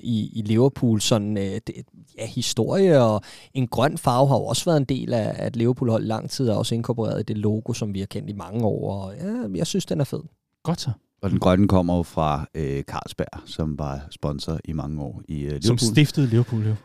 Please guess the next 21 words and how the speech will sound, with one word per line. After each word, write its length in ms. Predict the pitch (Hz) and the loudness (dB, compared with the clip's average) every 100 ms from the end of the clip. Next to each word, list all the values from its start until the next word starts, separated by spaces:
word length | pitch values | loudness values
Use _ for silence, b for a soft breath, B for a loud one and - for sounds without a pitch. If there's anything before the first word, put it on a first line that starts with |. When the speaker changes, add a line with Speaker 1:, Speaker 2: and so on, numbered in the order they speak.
| 160 | -2
Speaker 2:
i 60 | 135 | 6
Speaker 3:
Lige 120 | 117 | 8
Speaker 2:
atten 160 | 135 | 8
tooghalvfems, 420 | 135 135 113 - - | 2 2 2 0 0
Speaker 3:
præcis. 80 | 98 | 4
Speaker 2:
ja. 140 | 98 | 6
Speaker 3:
Og, 260 | 92 92 87 | 8 8 8
øh, 180 | 85 62 | 4 2
og 160 | 85 | -2
som 220 | - 90 85 | 0 2 4
jo 80 | |
har 140 | 80 87 | 2 0
grønne 280 | 80 78 90 | 0 0 -2
flasker, 580 | 76 78 - 87 80 - | -2 -4 -4 -6 -6 -8
og 300 | 82 78 78 | -6 -4 -6
efter 200 | - - | -6 -8
sigende 380 | - 127 123 120 | 0 4 6 6
er 60 | 76 | 4
det 120 | 76 | 0
derfor, 300 | 60 - 78 | -4 -4 -4
at, 220 | 71 | -4